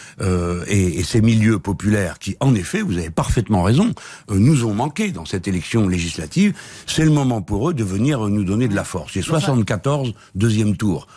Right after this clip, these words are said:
Speaker 1: en face de, de, de macronistes.
Speaker 2: Oui, alors là, on peut se demander, si vous étiez élu,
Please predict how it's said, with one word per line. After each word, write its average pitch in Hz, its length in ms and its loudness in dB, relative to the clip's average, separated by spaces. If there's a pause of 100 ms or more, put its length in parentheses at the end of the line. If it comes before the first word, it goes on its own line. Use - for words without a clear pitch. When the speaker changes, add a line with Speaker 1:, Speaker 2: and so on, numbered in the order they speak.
(120)
Speaker 1:
en 85 100 -2
face 120 280 -2
de, 85 340 0
de, 85 300 0
de 87 140 0
macronistes. 90 580 0
Speaker 2:
Oui, 160 140 0
alors 175 160 0
là, 240 140 0
on 214 60 -4
peut 170 140 -6
se 165 80 -8
demander, 165 460 -2
si 262 200 -2
vous 220 200 0
étiez 180 340 0
élu, 208 200 0